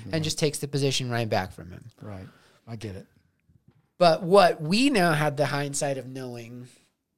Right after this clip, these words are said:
Speaker 1: because we saw what, we saw the stewards investigate the collision after the race, and Max did get a five, or, or ten, five-second
Speaker 2: Yeah.
Speaker 1: penalty,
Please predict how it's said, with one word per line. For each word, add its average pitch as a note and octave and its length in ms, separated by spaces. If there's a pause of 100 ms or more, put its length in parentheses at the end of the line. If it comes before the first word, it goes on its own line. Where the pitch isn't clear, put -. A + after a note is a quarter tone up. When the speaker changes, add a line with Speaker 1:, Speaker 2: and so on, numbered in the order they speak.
(440)
Speaker 1:
because C#3 320
we C3 100
saw B2+ 560
what, B2+ 360 (260)
we C3+ 140
saw C3+ 200
the A#2 100
stewards B2+ 400
investigate A#2 760
the A#2 60
collision A#2+ 760 (260)
after C3 520
the A2 120
race, C3 720 (640)
and A2+ 640 (140)
Max B2+ 500 (320)
did E3 440
get A#2+ 200 (180)
a G2+ 380 (840)
five, E3 500 (160)
or, C3 160
or C3 160
ten, F#3+ 360 (280)
five-second D#3 580
Speaker 2:
Yeah. A2 100
Speaker 1:
penalty, A2 440